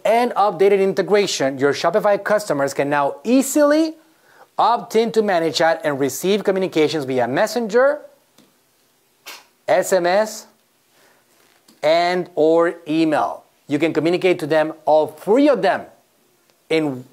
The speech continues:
one single platform at the same time, or you can decide whether you wanna communicate to them via email first and follow up on Messenger and follow up on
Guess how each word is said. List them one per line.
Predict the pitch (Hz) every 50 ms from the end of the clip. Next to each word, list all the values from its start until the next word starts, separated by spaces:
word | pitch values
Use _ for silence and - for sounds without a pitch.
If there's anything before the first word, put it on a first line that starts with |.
| _ -
one | 131 127 131 151 196 233 240 247 240
single | 240 - - 220 226 214 202 202 196
platform | 202 180 185 175 165 - - 127 - - -
at | 127 127 120
the | 131 117
same | - - 156 156 151 143
time, | 139 143 143 151 165 196 214 - -
or | 147 143
you | 139 139
can | 135 151 135
decide | 131 127 - - 156 151 151
whether | 147 147 135 135
you | 135 135
wanna | 135 135 135
communicate | 127 135 127 135 131 139 131 123
to | 131
them | 110 127 131 123 127 127 - - - - - - _
via | 123 135 135 131 120 - -
email | 160 170 185 196 190 190
first | 185 - - 180 185 180 156 143
and | 120 110
follow | - 135 135 139 135
up | 135 120 123
on | 120 113 120
Messenger | 147 175 180 180 - 180 165 151 175 175
and | 160 143
follow | 123 139 127 131 127 127
up | 127 131 131 -
on | 120 117 117